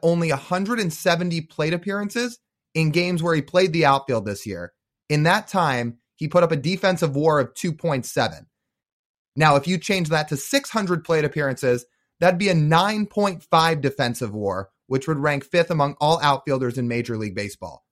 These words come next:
So the defense is there. And then there's another Mariners Twitter account named Gravel who does some really good work.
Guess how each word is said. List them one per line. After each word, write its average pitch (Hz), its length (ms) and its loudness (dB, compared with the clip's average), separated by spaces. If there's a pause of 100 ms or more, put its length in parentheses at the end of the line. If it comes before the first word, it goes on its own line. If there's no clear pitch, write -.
(500)
So 302 240 0
the 220 120 2
defense 254 600 2
is 165 160 -2
there. 165 380 4 (400)
And 202 100 4
then 226 80 2
there's 214 160 2
another 254 360 4
Mariners 139 420 2
Twitter 131 280 0
account 117 480 -2
named 131 200 -4
Gravel 139 480 2
who 127 120 -4
does 131 220 0
some 135 160 -4
really 117 180 0
good 113 140 -2
work. 98 340 -8